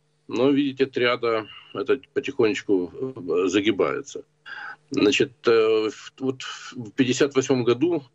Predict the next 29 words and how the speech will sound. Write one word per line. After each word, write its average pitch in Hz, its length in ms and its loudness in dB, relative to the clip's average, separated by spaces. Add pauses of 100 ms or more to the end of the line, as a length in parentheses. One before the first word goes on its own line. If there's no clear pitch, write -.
(120)
тысяча 123 400 -2
девятьсот 101 440 -2
пятьдесят 98 360 0
восьмом 87 300 -2
году, 90 240 0
сразу 98 340 0
же 82 100 -2
после 90 320 -4
битвы 87 260 -2
по, 85 240 2
при - 200 0
Ватерлоу, 90 640 2 (340)
значит, 85 260 -4
было 117 480 2
вот, 92 420 -2 (180)
э, 90 600 0 (380)
постановление, 98 840 0 (580)
э, 82 300 -4 (240)
Совета 110 560 -2
народных, 104 680 -2 (300)
наверное, 104 480 -2
уже 98 120 -2
не 104 100 0
комиссаров, 104 480 -2
а, 90 40 -2
наверное, 95 280 0
Совета 95 260 0
народного 95 400 0
хозяйства 104 560 -2